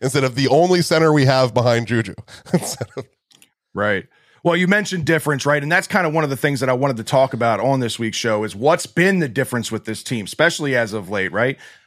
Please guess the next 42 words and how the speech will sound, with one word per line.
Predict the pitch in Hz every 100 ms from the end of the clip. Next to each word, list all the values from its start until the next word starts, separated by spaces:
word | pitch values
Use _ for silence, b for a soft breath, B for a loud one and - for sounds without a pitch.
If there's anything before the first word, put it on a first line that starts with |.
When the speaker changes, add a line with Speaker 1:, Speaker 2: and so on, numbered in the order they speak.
| -
Speaker 2:
Uh, | 117 110
I |
mean, | 156 165
the |
most | 156 196 -
consistent | - 175 - 180 180 190 185 -
thing, | 180 190 143
I | 143
think, | - 156 131 -
all | 139 156
year | 156 151
long, | 143 160 160
you | 127
talked | 139 131
about | 135 135
it |
earlier, | 131 139 147 151 147
uh, | 127 117 -
Ahmed, | 147 160 175 131 101
defense, | 156 147 156 -
defense, | 147 143 143 -
defense. | 151 139 175 175 -
They | 117
have | 113
been | 127 120
a |
great | 110 104 131 147 -
defensive | 127 147 139 123
team | - 151 170 165
all | 120 127 135
year | 131 123
long. | 120 139 160 170 B B -
I | 123
think | 165 -
that | 143 -
sits | - 151 - - b b _ _
one | 127 165 175
A | 180 175 175 127
and | 139 139
one | 160 165 147
B | 156 165 180
with | 180 139 135 127